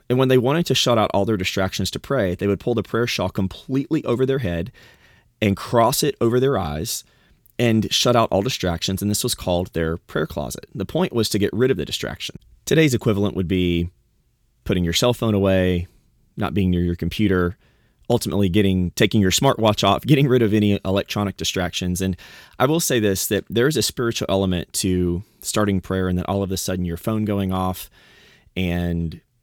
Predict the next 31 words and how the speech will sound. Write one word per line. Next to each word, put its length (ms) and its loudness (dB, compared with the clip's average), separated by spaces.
your 140 -8
email 280 2
going 260 0
off 300 -4
and 100 -6
your 100 -6
watch 300 0
going 240 -2
off 360 -4
and 300 -8
thinking 320 -2
that 160 -2
you 80 -2
need 80 -2
to 80 -2
contact 460 -6
people. 440 -6
I'll 100 -4
just 220 -2
give 120 0
a 60 0
spiritual 420 -2
note 180 -2
here. 220 -4
People 340 -6
often 260 -2
think 220 -4
that 100 -8
spiritual 400 -4
warfare 520 -4
is 560 -2